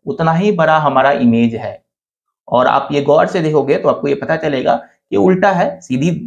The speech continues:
सीधे एकदम clear तरीके से देख रहा है कि ये उल्टा है। उस object का flame जो है यहाँ पे पतला है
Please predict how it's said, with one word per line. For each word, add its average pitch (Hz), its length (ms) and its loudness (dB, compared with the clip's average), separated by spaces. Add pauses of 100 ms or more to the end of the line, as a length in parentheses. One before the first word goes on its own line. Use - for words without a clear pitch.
(140)
सीधे 147 280 -4
एकदम - 600 -2
clear 196 440 0
तरीके 180 300 -2
से 170 100 -4
देख 147 160 0
रहा 147 120 4
है 190 80 2
कि 147 120 -6 (140)
ये 123 100 -2
उल्टा 123 420 0
है। 127 160 -2
उस - 260 -14
object 139 360 -2
का 160 100 2
flame 143 320 0
जो 139 100 2
है 139 220 0
यहाँ 123 240 0
पे 131 120 0
पतला 156 340 0
है 156 200 0